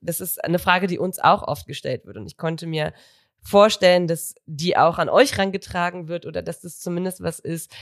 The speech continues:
was auch spannend ist zu besprechen oder auch, ja, wo man auch über eine Transparenz und vielleicht auch über Schwierigkeiten wiederum sprechen muss. Ähm, denn nur weil man so ein Buch schreibt, ist ja nicht plötzlich alles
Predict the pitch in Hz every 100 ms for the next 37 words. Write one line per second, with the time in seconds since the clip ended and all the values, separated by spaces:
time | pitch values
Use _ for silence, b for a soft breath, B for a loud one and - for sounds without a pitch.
0 | B 165 - 165 160 - _ - 175 196
1 | 190 - 170 170 - - _ _ - 175
2 | 160 - - 196 - 160 160 147 147 135
3 | 151 160 - _ _ _ _ _ 170 180
4 | 160 170 165 101 156 175 170 165 175 -
5 | 170 156 233 214 220 220 175 165 190 -
6 | 110 185 - 277 254 185 156 - 156 156
7 | 151 143 147 143 b b b - - 175
8 | - 160 185 226 233 - - 175 170 170
9 | 170 - - 160 165 170 165 175 175 180
10 | 180 170 165 165 165 165 160 151 170 -
11 | 165 170 - 170 165 _ 175 - 165 170
12 | - 156 160 - -